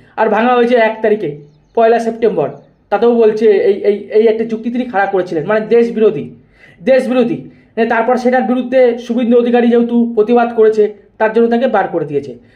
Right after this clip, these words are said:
তাহলে এই যে বক্তব্য রেখেছেন শিক্ষামন্ত্রী, তাকে তো জেলে যাওয়া উচিত, শিক্ষামন্ত্রীকে তো জেলে যাওয়া উচিত ইমিডিয়েটলি। যদি শুভেন্দু অধিকারী যদি মানে বিরোধিতা করেছে যে এই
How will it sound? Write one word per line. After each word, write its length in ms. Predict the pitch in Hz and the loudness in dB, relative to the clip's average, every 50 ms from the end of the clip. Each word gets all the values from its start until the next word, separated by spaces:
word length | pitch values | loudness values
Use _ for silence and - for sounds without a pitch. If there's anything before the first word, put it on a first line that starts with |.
| _ - | _ -2
তাহলে 160 | - 240 254 | 0 2 2
এই 400 | 262 226 - 240 254 254 254 233 | 2 2 4 2 2 2 2 0
যে 100 | 240 277 | -2 0
বক্তব্য 400 | 233 240 233 233 - - 254 240 | 0 0 -2 -2 -4 -4 0 2
রেখেছেন 340 | 262 247 254 247 247 262 240 | 2 2 2 0 -4 -6 -6
শিক্ষামন্ত্রী, 600 | - - 247 233 - 277 254 247 262 233 254 254 | -6 -8 -10 -6 -4 -2 0 0 0 -2 -4 -4
তাকে 140 | 269 262 262 | -4 -4 -4
তো 80 | 240 | -4
জেলে 240 | 202 - 254 285 294 | -2 0 0 0 2
যাওয়া 200 | 294 277 262 208 | 2 2 0 0
উচিত, 240 | 165 - 151 131 120 120 - _ _ _ _ _ _ _ _ _ _ _ _ _ _ _ _ | -2 -4 -10 -14 -14 -16 -20 _ _ _ _ _ _ _ _ _ _ _ _ _ _ _ _
শিক্ষামন্ত্রীকে 800 | _ - 233 240 233 - 269 247 247 269 254 233 277 277 - 277 | _ -6 -4 -4 -2 0 0 2 2 0 0 -2 -4 -2 -2 0
তো 120 | - 277 | 0 0
জেলে 260 | - - 247 254 277 277 | 0 2 2 2 4 4
যাওয়া 200 | 277 269 269 262 | 4 4 4 4
উচিত 280 | 240 233 - 170 151 - - - _ _ _ _ _ - | 2 0 -2 -6 -10 -10 -16 -20 _ _ _ _ _ -6
ইমিডিয়েটলি। 760 | 233 247 240 269 233 247 254 208 220 220 185 135 - - - - _ _ _ _ _ _ _ _ _ - | -2 0 0 2 2 0 -2 -2 -2 -2 -2 -2 -4 -10 -18 -20 _ _ _ _ _ _ _ _ _ -10
যদি 420 | 156 185 220 220 233 247 254 262 269 | -2 -2 0 2 2 2 0 0 -2
শুভেন্দু 420 | 247 - 220 226 233 240 233 247 | -4 -6 -4 -2 0 2 2 4
অধিকারী 340 | 247 233 240 233 247 240 247 | 2 2 2 0 0 0 0
যদি 380 | 254 254 262 262 269 262 - - _ _ _ _ _ _ _ _ _ _ _ _ _ _ - - - - | -2 -4 -4 -6 -6 -8 -12 -20 _ _ _ _ _ _ _ _ _ _ _ _ _ _ -20 -20 -16 -8
মানে 500 | - 180 196 208 226 233 233 233 233 - - - _ _ _ - | -4 -2 0 2 2 4 4 2 2 -2 -8 -16 _ _ _ -12
বিরোধিতা 460 | 165 165 208 247 254 254 269 233 277 | -4 0 2 2 2 2 2 0 0
করেছে 580 | 262 262 262 233 208 - 196 208 226 240 233 - - - - | 0 2 0 0 0 2 2 0 0 0 -2 -8 -14 -6 0
যে 80 | 202 | 2
এই 340 | 214 220 220 220 220 - - | 2 2 2 0 -6 -12 -14